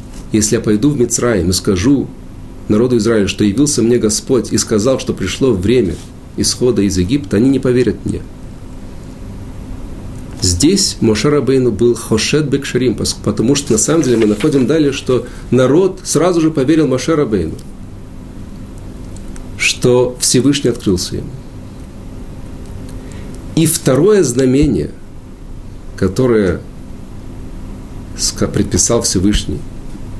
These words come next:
исполнить Моше Рабейну, положить руку в запазуху, и что она покроется снегой, проказы как снегом.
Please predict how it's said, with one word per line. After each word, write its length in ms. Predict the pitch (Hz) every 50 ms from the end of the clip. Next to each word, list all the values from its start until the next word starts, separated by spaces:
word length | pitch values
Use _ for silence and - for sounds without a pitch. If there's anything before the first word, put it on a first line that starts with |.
| - - - -
исполнить 400 | 95 - - 113 113 110 107 107
Моше 260 | 98 90 - 139 143
Рабейну, 380 | 135 107 87 87 80 78 82
положить 480 | 85 - - 117 113 101 101 131 135 -
руку 420 | - 123 123 - - 107 92 87 - -
в 40 | 92
запазуху, 640 | 87 92 90 92 113 123 107 101 92 - - 101 92 - - - - - - - - - - - - - - - -
и 120 | - 98
что 220 | 98 - - 98 98
она 200 | 98 98 110 113
покроется 420 | - 98 87 101 110 107 - 90
снегой, 400 | 85 - - 110 - - 87 - - - - - - - - - - - - - - - - - - - -
проказы 420 | - 127 120 - - 123 113 117
как 180 | 107 - 92 -
снегом. 400 | - - 104 120 120 98 87 76